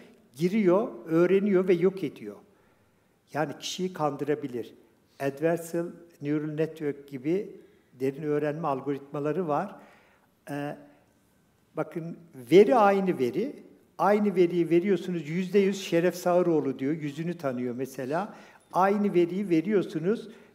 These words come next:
"Yüzde iki Şeref Sağıroğlu." diyebiliyor. Veri aynı ama istatistiksel olarak oynadınız mı yapay zekayı yanıltabiliyorsunuz. Şimdi siz bu tür yaklaşımların da karşımızda olduğunu,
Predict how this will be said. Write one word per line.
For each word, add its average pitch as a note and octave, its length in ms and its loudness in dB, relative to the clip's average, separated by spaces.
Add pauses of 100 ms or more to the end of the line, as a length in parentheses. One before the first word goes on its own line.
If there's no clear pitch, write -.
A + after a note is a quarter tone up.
"Yüzde F#3 400 -2
iki A3 380 -2
Şeref F#3+ 340 -2
Sağıroğlu." F3+ 640 -2
diyebiliyor. D3+ 520 -2 (440)
Veri F#3 220 4
aynı G#3 340 4
ama G3 200 0
istatistiksel - 640 -6
olarak F#3 500 -2 (500)
oynadınız E3+ 720 0
mı F#3+ 240 -8 (240)
yapay F3+ 360 -2
zekayı E3 540 -6
yanıltabiliyorsunuz. C#3+ 1120 -8 (800)
Şimdi F#3+ 520 -2 (180)
siz G3 240 -10 (160)
bu A#3 180 -4
tür E3+ 540 2
yaklaşımların F3+ 960 -2
da C#3+ 180 -6
karşımızda D3+ 680 -6
olduğunu, C#3+ 680 -4